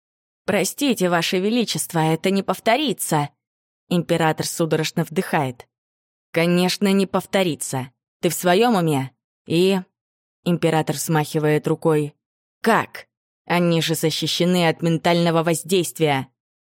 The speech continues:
«М, ну, они на территории Академии, а здесь у меня, как у заместителя ректора, дополнительные возможности», мямлит Изолон и снова промакивает платочком лоб,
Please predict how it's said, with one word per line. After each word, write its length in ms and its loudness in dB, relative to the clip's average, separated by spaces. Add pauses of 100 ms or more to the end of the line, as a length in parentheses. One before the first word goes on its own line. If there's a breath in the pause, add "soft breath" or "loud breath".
(100)
«М, 500 2
ну, 280 2
они 340 2
на 140 4
территории 600 0
Академии, 800 0
а 140 2
здесь 400 -2
у 80 2
меня, 300 2
как 180 -2
у 40 0
заместителя 720 0
ректора, 460 2
дополнительные 880 0
возможности», 1120 -2 (640)
мямлит 480 0
Изолон 440 2
и 40 0
снова 360 0
промакивает 720 -2
платочком 580 0
лоб, 320 0